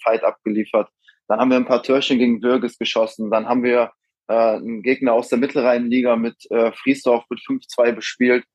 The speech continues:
wo in der ersten Halbzeit vieles gut lief, in der zweiten Halbzeit, ähm,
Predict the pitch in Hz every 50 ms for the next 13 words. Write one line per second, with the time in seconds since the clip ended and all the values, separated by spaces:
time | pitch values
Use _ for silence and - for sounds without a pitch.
0 | _ _ _ _ _ - 113 113 113 110 113 90 101 123 123 - - 123 120 123
1 | 113 101 - - 117 117 104 - - - 139 131 127 - - - 123 120 104 117
2 | 123 120 107 - 113 107 107 - - 120 120 123 - - 117 120 120 - - -
3 | 113 113 113 - _ _ - - _ _ _ - 117 113 110 110 110 113 117 -